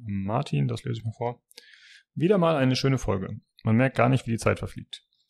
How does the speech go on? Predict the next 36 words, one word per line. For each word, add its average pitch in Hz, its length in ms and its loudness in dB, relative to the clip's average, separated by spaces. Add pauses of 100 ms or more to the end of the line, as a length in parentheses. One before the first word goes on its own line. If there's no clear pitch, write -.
(240)
Nina 185 240 8
und 120 120 6
Jan 131 220 4
waren 107 180 4
schön 147 240 2
mürrisch 127 680 2
und 117 180 0
der 110 100 2
Energie- 110 340 2
und 127 100 0
Spaßlevel 117 440 0
von 107 160 0
Lukas 113 320 -2
und 104 100 -2
Tobi 110 240 -2
war 98 140 0
genau 101 220 2
richtig - 280 -8
dosiert. 98 460 -8 (140)
So 127 200 0
gefällt 123 300 0
mir 101 80 -8
das. - 320 -12 (540)
Nur 160 160 4
Ollis 143 260 0
trockener 123 280 -2
Sarkasmus 135 440 -2
fehlte, 120 480 -2
zum - 160 -6
perfekten 104 420 -2
Glück." - 220 -12
<laughs> - 840 -20
Ja, 120 240 2
leider 113 220 -2
auch 107 80 -12
heute. - 240 -8